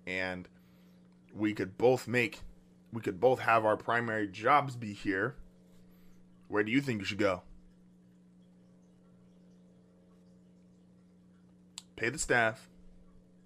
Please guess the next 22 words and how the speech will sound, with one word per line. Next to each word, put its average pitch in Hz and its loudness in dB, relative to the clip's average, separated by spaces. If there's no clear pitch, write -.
When 104 -8
you 95 -6
hire 120 4
a 123 2
guy, 107 4
you're 101 -12
hiring 95 0
his 92 -10
wife. - -12
Both 120 2
apply 95 -2
to - -10
Aaron 95 -6
Rodgers. 73 -12
Don't 180 2
get 165 2
me 165 8
wrong. 127 4
As 139 4
a 127 0
Broncos 147 2
fan, 117 -2